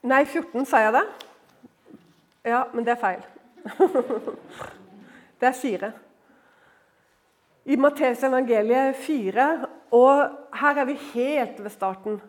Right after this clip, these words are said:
av tjenesten. Jesus er, har akkurat blitt døpt. Han har vært i ørkenen i førti dager og blitt fristet av Satan. Og nå, eh,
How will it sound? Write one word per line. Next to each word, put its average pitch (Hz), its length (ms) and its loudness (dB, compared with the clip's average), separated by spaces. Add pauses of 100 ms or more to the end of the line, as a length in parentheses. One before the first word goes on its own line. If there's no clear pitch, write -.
(380)
av 233 160 -6
tjenesten. 240 640 -4 (380)
Jesus 220 360 -8
er, 220 400 0 (300)
har 226 180 -6
akkurat 202 300 -10
blitt 214 160 -12
døpt. - 480 -10 (280)
Han 208 140 -4
har 220 140 -6
vært - 320 -10 (100)
i 220 80 -4
ørkenen 226 560 -8
i - 80 -12
førti 208 320 -12
dager 208 380 -10 (320)
og 214 100 -8
blitt 220 160 -8
fristet 202 480 -14
av - 80 -10
Satan. 226 420 -6 (1200)
Og 233 160 2
nå, 240 200 4 (520)
eh, 233 280 2